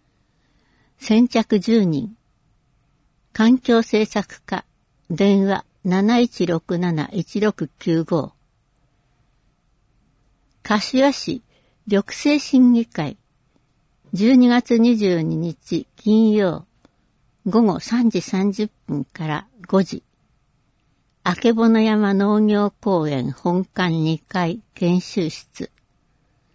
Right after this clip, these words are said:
先着十人。公園緑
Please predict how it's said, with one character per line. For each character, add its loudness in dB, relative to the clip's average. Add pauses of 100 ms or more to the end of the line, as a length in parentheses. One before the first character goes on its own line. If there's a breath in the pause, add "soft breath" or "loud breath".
(240)
先 2
着 -2
十 0
人。 -6 (1080)
公 2
園 4
緑 0